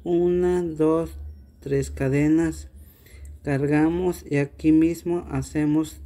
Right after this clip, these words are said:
dos macizos más, contando con las cadenas que subimos eran un total de tres macizos. Llevamos dos y tres,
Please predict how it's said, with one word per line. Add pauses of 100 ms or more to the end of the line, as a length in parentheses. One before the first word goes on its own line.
(120)
dos
macizos
más, (600)
contando
con
las
cadenas
que
subimos
eran
un
total
de
tres
macizos. (1040)
Llevamos
dos (1700)
y
tres,